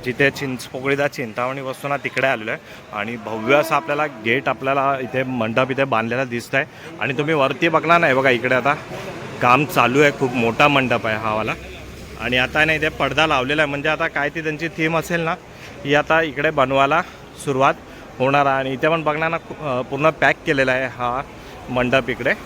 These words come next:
आणि हा रस्ता पण इकडे पॅक होऊन जातो गणपतीमध्ये. हे बघा. तर मित्रांनो, आता आपण बघितली चिंचपोकळीच्या चिंतामणीच्या इथली ही अपडेट आहे आणि चिंचपोकळीच्या चिंतामणीचं आगमन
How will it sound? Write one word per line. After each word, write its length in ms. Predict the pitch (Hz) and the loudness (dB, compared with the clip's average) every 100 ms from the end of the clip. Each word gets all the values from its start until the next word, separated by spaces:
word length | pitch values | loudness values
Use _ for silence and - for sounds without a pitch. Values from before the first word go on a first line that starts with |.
| - - | -14 -10
आणि 320 | 127 120 127 139 | -6 -4 -4 -2
हा 260 | - 135 | -2 0
रस्ता 280 | 135 117 147 | 0 2 0
पण 140 | 143 | 0
इकडे 200 | 147 139 | -2 0
पॅक 240 | 143 135 131 | 0 2 0
होऊन 160 | 139 135 | 0 -2
जातो 200 | 127 120 | 0 -2
गणपतीमध्ये. 640 | 113 110 123 113 110 104 165 - - - - - | -2 -2 -4 -4 -6 -4 -6 -8 -18 -16 -16 -6
हे 60 | 117 | -2
बघा. 240 | 113 98 98 - - - - - - - - - - - - | -2 -4 -8 -12 -14 -16 -16 -14 -10 -6 -6 -6 -6 -6 0
तर 100 | 156 | 2
मित्रांनो, 420 | 165 165 180 185 | 2 4 6 6
आता 200 | 180 156 | 6 6
आपण 260 | 170 175 175 | 4 4 2
बघितली 360 | 160 160 165 170 | 2 0 -2 -2
चिंचपोकळीच्या 720 | 170 165 165 160 165 165 170 | 0 -2 0 0 0 4 2
चिंतामणीच्या 760 | - 135 123 151 156 147 160 | 2 -4 2 2 2 -4 -2
इथली 280 | 147 - 151 | -2 -2 -4
ही 200 | 143 156 | -4 -2
अपडेट 540 | 160 127 110 117 151 139 | -2 -2 -6 0 2 4
आहे 120 | 147 - - - - | 2 -2 -12 -12 -8
आणि 240 | 120 127 139 | -2 -2 -2
चिंचपोकळीच्या 840 | 151 151 156 160 156 160 160 165 | -4 -4 -4 -4 -2 -2 2 0
चिंतामणीचं 1080 | 151 143 135 135 160 156 151 147 - 160 151 - | 0 -4 -2 2 4 4 -2 -6 -4 -2 -2 -2
आगमन 460 | 131 139 135 156 | -2 -2 -2 -2